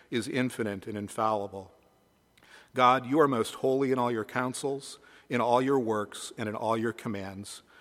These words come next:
Conform us to your holy will as we seek to worship you in spirit and in truth. God, for this purpose, we pray that you would raise up even from this congregation faithful distributors of your word,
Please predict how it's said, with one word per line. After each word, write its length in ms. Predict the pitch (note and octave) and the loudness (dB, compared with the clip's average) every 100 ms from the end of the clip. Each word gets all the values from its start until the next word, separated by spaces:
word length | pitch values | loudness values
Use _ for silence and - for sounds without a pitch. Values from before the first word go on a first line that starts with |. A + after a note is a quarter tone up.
| - - - | -20 -20 -4
Conform 500 | C3+ - C#3+ D3+ C#3+ | -4 -2 2 4 4
us 200 | B2 - | 0 -2
to 140 | - | -4
your 120 | B2 | -4
holy 340 | - B2 B2 A#2+ | 0 0 0 -2
will 380 | G#2+ G2+ F#2+ - - - - - | -2 -4 -8 -14 -20 -20 -14 -4
as 160 | A#2+ | -2
we 80 | B2 | -2
seek 320 | - C3+ C3+ | 0 0 -2
to 80 | - | -4
worship 540 | A2 A#2 A2+ - - | -4 -2 -2 -4 -4
you 180 | G#2+ G2+ | -6 -6
in 160 | A2 G#2 | -6 -8
spirit 560 | - - A2+ G#2 G2+ - | -8 -2 2 2 0 -8
and 140 | - G2+ | -10 -8
in 100 | G2+ | -8
truth. 540 | - A2 F#2+ - - - _ _ _ _ - - - - - | -6 -4 -4 -8 -20 -20 _ _ _ _ -20 -20 -20 -8 6
God, 240 | B2+ C3 | 6 6
for 80 | C#3 | 2
this 160 | C#3 | 0
purpose, 520 | - - E3 B2+ G#2+ - | 0 2 2 2 -4 -6
we 60 | |
pray 320 | A2+ - B2+ | -8 -2 0
that 80 | B2 | 0
you 140 | C#3 C3 | -2 -2
would 140 | A#2+ | 0
raise 280 | A#2+ B2+ A#2+ | 2 2 4
up 160 | C3 | 2
even 260 | E3+ C3+ C3+ | 2 -2 -2
from 220 | - C#3 | -4 -4
this 140 | B2+ - | -4 -4
congregation 920 | - C#3 B2 A#2 B2 C#3 - G#2 G2 | -2 -2 -2 -2 0 0 -4 -10 -12
faithful 460 | - A#2+ A2+ - | -6 -4 -2 -4
distributors 680 | A2+ A2+ - B2 A#2 A#2+ A2 | -6 -6 -4 -4 -2 -4 -4
of 120 | C3 A#2 | -6 -2
your 140 | B2+ | -2
word, 400 | G#2+ G2+ G2 G2 | -2 -4 -8 -10